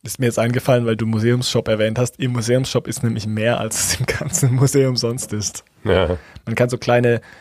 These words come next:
Speaker 1: Teppiche kaufen und so kleine Couches und so.
Speaker 2: Also Mini, Mini-Couches.
Speaker 1: Ja, ja, also wirklich.
Speaker 2: Nicht, nicht, auf der man dann sitzen kann, sondern nur so fürs
Speaker 1: Du könntest, aber sie sind so groß wie eine Handfläche.
Speaker 2: Für den Couchtisch.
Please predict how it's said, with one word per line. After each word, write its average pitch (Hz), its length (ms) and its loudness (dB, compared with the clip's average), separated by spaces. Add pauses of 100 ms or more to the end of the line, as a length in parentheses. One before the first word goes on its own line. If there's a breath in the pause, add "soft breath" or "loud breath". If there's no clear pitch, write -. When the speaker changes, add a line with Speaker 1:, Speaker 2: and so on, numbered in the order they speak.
(340 loud breath)
Speaker 1:
Teppiche 135 420 0
kaufen 110 420 0
und 110 180 -4
so 107 60 -4
kleine 104 280 -4
Couches - 580 -4
und 101 100 -8
so. 98 220 -6 (120)
Speaker 2:
Also 85 200 -2
Mini, 82 420 0
Mini-Couches. 87 840 -2 (380)
Speaker 1:
Ja, 123 100 2
ja, 113 140 0 (200)
also 107 220 -4
wirklich. 107 300 -4
Speaker 2:
Nicht, 92 80 -10
nicht, 85 180 -4
auf 80 80 -2
der 85 120 2
man 80 100 0
dann 78 140 0
sitzen 82 280 -6
kann, 82 200 -2
sondern 76 280 0
nur 73 100 -4
so 73 140 -4
fürs - 440 -8 (320)
Speaker 1:
Du 127 60 -4
könntest, 135 360 0
aber 117 140 2
sie 113 80 2
sind 110 240 0
so 117 80 -4
groß 107 340 0
wie 107 140 -4
eine 107 260 -4
Handfläche. 143 520 -4
Speaker 2:
Für - 480 -10
den 78 160 -4
Couchtisch. - 760 -8